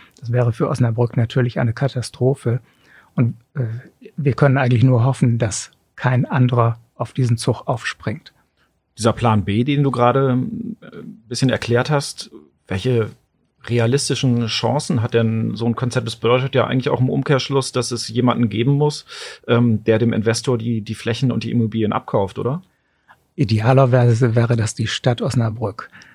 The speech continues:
Speaker 1: Es wäre gut, wenn die Stadt diese Flächen kauft, dann hätte sie auch am meisten Einfluss darauf, was dort geschieht. Aber es sind ja nie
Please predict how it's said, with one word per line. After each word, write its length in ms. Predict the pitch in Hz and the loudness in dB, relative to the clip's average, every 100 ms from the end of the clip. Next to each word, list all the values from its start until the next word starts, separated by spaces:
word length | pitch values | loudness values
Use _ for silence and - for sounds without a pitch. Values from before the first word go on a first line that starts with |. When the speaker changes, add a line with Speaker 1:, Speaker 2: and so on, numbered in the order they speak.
| _ _ | _ _
Speaker 1:
Es 200 | 185 117 | -4 0
wäre 200 | 127 120 | 2 2
gut, 240 | 120 151 - | 0 0 2
wenn 120 | 120 | 0
die 100 | 117 | 0
Stadt 300 | - 160 - | -2 -2 -2
diese 200 | 131 127 | -2 -2
Flächen 380 | 117 135 113 110 | 0 -2 -2 -4
kauft, 600 | - 131 147 180 - - _ - | -2 2 2 0 -8 -20 _ -2
dann 140 | 135 | 2
hätte 240 | 127 127 | 2 0
sie 260 | 123 131 - | -2 -2 0
auch 320 | 151 127 - | 0 0 -2
am 140 | - 131 | 0 2
meisten 380 | 117 120 - 120 | 4 0 -2 -4
Einfluss 760 | 127 135 - 143 135 - - | 0 0 0 0 0 -2 -4
darauf, 520 | 135 123 127 123 - _ _ _ | -2 2 2 0 -4 _ _ _
was 260 | 123 127 | -4 -2
dort 300 | - 117 117 | -2 -4 -4
geschieht. 560 | - - - 101 - - _ _ _ _ _ _ _ | -4 -2 -2 -4 -6 -20 _ _ _ _ _ _ _
Aber 320 | - 123 123 127 _ _ - 135 123 | -4 0 0 0 _ _ -20 -20 -16
es 180 | - - | -10 -2
sind 300 | 151 139 - | 0 0 0
ja 120 | 131 | 2
nie 360 | 123 139 156 | 4 4 2